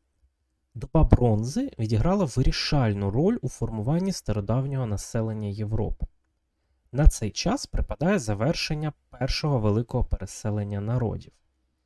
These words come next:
Започаткували його на початку четвертого тисячоліття до нашої ери найдавніші індоєвропейці, які рушили з півдня України і опанували великі простори Європи та Азії.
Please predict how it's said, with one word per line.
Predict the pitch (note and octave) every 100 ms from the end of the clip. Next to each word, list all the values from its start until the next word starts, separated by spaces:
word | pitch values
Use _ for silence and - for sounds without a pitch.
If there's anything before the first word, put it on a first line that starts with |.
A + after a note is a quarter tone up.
| _ _ -
Започаткували | - - - - A#3+ G3
його | B2 G#2
на | D3 B2
початку | - C3 - -
четвертого | - - B2+ C3 A2 G2+ G2+
тисячоліття | - - - - G#2+ G2+ -
до | G2+ G#2
нашої | G2+ F#2+ - G#2+ G2
ери | E3+ A3+ A#3 _ _ _ -
найдавніші | A2+ E3 G#3 B2+ G#2 A2+ D3 - -
індоєвропейці, | - B2+ A#2 A2+ A2+ A2 - - C3+ G2 - - -
які | - G#2 G3
рушили | C3 C3+ - G#2+
з | -
півдня | - A2+ G#2 G2
України | F#2+ - F#3 C#4 D4 G#3 -
і | F#3+
опанували | - A2+ - G#2 G2+ A2+ D#3+ C#3+
великі | G#2 G2+ A2 -
простори | - G#2 - - A#2+ A#2
Європи | G#2+ G2 G#2 - -
та | - -
Азії. | C3 G#2 G2 F#2 E2